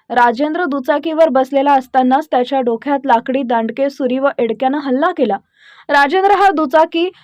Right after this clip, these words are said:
जागेवर टाकून जीव वाचवण्यासाठी बाजूच्या शेतातील मोठ्या गवताच्या दिशेनं पळाला. मात्र हल्लेखोरांनी पाठलाग करून त्याच्या डोक्यात, कानाच्या पाठीमागे, पायावर, पोटावर शस्त्रानं व लाकडी दांडक्यानं हल्ला केला.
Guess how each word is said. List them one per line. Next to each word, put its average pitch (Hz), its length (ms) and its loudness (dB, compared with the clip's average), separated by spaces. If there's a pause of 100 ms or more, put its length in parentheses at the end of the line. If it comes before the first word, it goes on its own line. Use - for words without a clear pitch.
(160)
जागेवर 320 460 4
टाकून 330 420 0
जीव 294 180 -4
वाचवण्यासाठी 311 760 0
बाजूच्या 269 600 0
शेतातील 269 500 -2
मोठ्या 262 380 -2
गवताच्या 262 500 0
दिशेनं 247 380 -4
पळाला. 233 380 -2 (400)
मात्र 262 260 2
हल्लेखोरांनी 339 720 -2
पाठलाग 285 440 -2
करून 311 280 0
त्याच्या 285 360 -2
डोक्यात, 247 460 0 (100)
कानाच्या 254 440 -2
पाठीमागे, 240 680 -4
पायावर, 233 680 -2
पोटावर 254 580 -2 (340)
शस्त्रानं 359 640 0 (260)
व 294 80 2
लाकडी 302 440 0
दांडक्यानं 254 560 -2
हल्ला 240 300 -4
केला. 233 280 -6